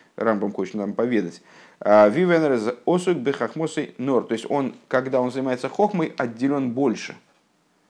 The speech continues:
чем когда он занимается действием. А здесь мы речь ведем не только об этом, а здесь мы ведем речь о том, что, э, с-, э, когда он хохом по-настоящему, то тогда его отделенность от другого народа, выделенность, скажем,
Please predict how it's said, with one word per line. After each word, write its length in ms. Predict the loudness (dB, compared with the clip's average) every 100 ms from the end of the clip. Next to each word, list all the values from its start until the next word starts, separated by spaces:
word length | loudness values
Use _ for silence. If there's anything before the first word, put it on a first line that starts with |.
| _ _ -10
чем 240 | -4 -4
когда 260 | -4 -4 -4
он 100 | -4
занимается 420 | -4 -4 -4 -4
действием. 440 | -6 -8 -8 -16 -16 _ -20 -20 -2
А 220 | 2 2
здесь 460 | -2 -2 0 0 2
мы 160 | 2
речь 220 | 4 2 0
ведем 380 | -2 -2 0
не 100 | -2
только 420 | 0 0 0 0 0
об 100 | 0
этом, 220 | -4 -6
а 80 | -6
здесь 260 | -8 -8
мы 80 | -6
ведем 320 | -6 -4 -4
речь 200 | -4 -6
о 60 | -6
том, 220 | -4 -4
что, 340 | -2 -2 -4 -6 _ _ _ -12
э, 560 | -6 -4 -2 -2 -4 -8 _ _ _
с-, 260 | -14 -10 -10 -4
э, 200 | -4 -4 -6
когда 420 | 0 0 4 4
он 200 | 4 2
хохом 440 | -2 -2 -4 -4 -4
по-настоящему, 880 | -4 -4 -2 -2 0 -2 -4 -8 -8
то 140 | -6
тогда 320 | -6 -4 -2
его 320 | 0 -2 -2
отделенность 800 | -2 -4 -6 -4 -2 -4 -6 -12 _ _ _ _ _ _ _
от 240 | -4 -4 -2
другого 400 | -4 0 0 0
народа, 480 | -2 -2 -4 -8 -14 _ _
выделенность, 640 | -4 -2 -2 -4 -8 -12 -14
скажем, 320 | -12 -12